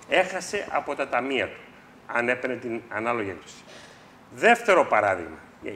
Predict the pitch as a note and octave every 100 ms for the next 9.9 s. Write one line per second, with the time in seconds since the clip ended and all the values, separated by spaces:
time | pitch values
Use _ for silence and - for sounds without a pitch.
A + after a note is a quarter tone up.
0 | D#2+ A2+ A2+ B2 A#2 A#2+ A2+ A2 G#2+ D#3+
1 | D3+ B2+ - - - - - - - -
2 | - - - B2 A#2 G#2+ - - C3+ C3+
3 | B2+ B2 A#2 A#2 A#2 A2+ G#2+ C3+ C3+ G#2+
4 | A2+ B2 A#2+ F#2+ C3+ F#3+ F3 - - -
5 | B2 - E3+ D#3 C3 - - - - -
6 | C#3 E3 - G3+ F3 - - C#3 D3+ -
7 | F#3 - E3+ A2+ E2+ - - - - -
8 | - - A#2 G#2+ G#2+ A2+ F#3+ G3 C#3+ D3+
9 | D3+ - A2 A2 A2 F2+ A2+ D#3